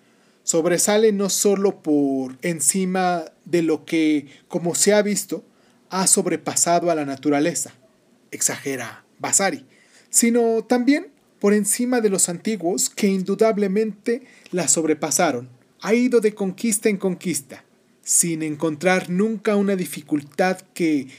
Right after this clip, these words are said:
no pudiera superar con la fuerza de su genio divino". Se trataba de una pieza brillante de relaciones públicas, que iba a fijar la agenda no solo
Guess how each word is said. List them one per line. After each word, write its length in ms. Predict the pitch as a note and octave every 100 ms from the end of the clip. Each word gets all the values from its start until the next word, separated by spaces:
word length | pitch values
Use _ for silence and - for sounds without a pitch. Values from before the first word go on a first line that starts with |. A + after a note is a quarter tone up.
| - -
no 320 | F3+ F#3+ A3 A3
pudiera 460 | G3 F#3+ G3 F#3+
superar 600 | - F3+ - D#3 D#3 D#3+
con 200 | - D#3+
la 120 | D3
fuerza 520 | C#3+ - F3 D#3+ - D#3+
de 120 | C#3+
su 200 | - D3+
genio 480 | - - F3 D#3+ C#3+
divino". 420 | C#3 C3 A2 G#2 _ _ _ _
Se 160 | - A#3
trataba 360 | B3+ B3+ D4 D#4
de 120 | C#4+
una 320 | C4 B3+ B3+
pieza 320 | A#3 A3+ A3+
brillante 640 | G3 F3+ D3 G3 A3+ G#3 A#3+
de 140 | G3+
relaciones 600 | F3+ D#3+ D3 - E3 D#3
públicas, 840 | - - B2 A2 - - - - - _ _ _ -
que 100 | F#3
iba 220 | F#3 G#3+
a 40 |
fijar 420 | G#3+ G3 - F3
la 100 | F#3
agenda 400 | F3 G3+ F3+ E3+
no 180 | F#3 G#3+
solo 640 | G#3 - A3 G#3 F#3+ D3+